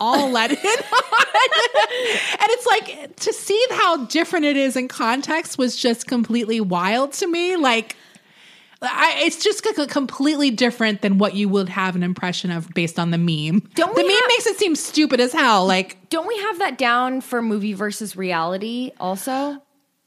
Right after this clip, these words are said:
Speaker 1: We definitely could. And I'll tell you another interesting thing about this movie. Um, the movie, part of the movie is filmed in a, his mansion, like, the,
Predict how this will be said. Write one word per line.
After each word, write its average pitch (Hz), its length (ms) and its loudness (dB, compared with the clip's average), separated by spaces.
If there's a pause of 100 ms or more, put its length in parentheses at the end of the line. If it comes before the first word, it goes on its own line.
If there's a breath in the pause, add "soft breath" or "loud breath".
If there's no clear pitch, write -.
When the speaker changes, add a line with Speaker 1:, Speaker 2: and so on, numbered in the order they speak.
(140)
Speaker 1:
We 285 200 2
definitely 285 400 0
could. 220 480 2
And 240 120 2
I'll 247 120 2
tell 277 200 0
you 262 140 4
another 233 240 2
interesting 208 440 0
thing 196 180 0
about 185 240 0
this 180 180 -4
movie. 196 520 0 (600 soft breath)
Um, 196 420 0 (1080)
the 226 340 4
movie, 247 680 2 (240)
part 285 220 4
of 302 60 2
the 262 60 0
movie 214 420 2 (120)
is 202 340 0
filmed 214 420 2
in 190 120 4
a, 180 120 0
his 190 320 -2
mansion, 247 600 2
like, 208 340 -4
the, 190 220 2